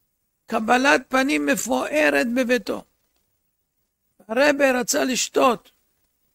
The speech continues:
ושאל אותו איפה יש חלב.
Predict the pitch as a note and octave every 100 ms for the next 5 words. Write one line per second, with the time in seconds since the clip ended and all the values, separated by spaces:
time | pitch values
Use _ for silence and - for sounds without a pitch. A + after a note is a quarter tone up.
0 | _ _ _ _ _ _ _ _ _ -
1 | C4+ C#4 D4 C#4+ - C4+ C4+ B3+ G3 B3+
2 | C#4 C#4 B3+ - - B3 C4 A#3 D3+